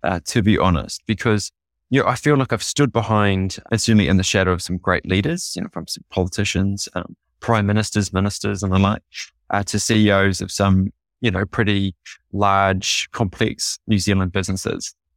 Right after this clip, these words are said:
But I certainly don't feel qualified to talk about it, because I feel in some ways that I have fallen into leadership roles. And, and, you know, certainly,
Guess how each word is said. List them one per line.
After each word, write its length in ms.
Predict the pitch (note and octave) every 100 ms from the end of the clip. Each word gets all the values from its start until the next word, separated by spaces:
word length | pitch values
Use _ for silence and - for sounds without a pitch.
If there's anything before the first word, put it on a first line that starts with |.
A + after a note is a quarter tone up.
| _
But 100 | B2
I 80 | A2
certainly 360 | - C#3 C#3 C3+
don't 240 | A#2 F#2
feel 120 | A2
qualified 520 | - G#2 G#2 - F#2+
to 80 | -
talk 220 | - A#2+
about 260 | G2+ F2+ F#2
it, 60 | -
because 560 | G2 - F#2 - - _ _ -
I 60 |
feel 500 | A2+ - C#3 A#2+ A2 - _ _ -
in 120 | B2
some 260 | G#2 B2 B2+
ways 260 | G#2 G2 F#2
that 120 | G2
I 400 | G2 F#2+ F#2 F#2 _ _ _ _ _ -
have 160 | B2 A2
fallen 460 | - A#2 A2 F#2+ -
into 240 | A2+ G#2
leadership 440 | F#2 F#2+ F#2 - -
roles. 560 | F2+ E2+ - - - - _ _ -
And, 200 | C#3 C3+
and, 200 | C#3 B2
you 80 | C#3
know, 140 | G#2+
certainly, 480 | A2 C#3+ A2 F#2+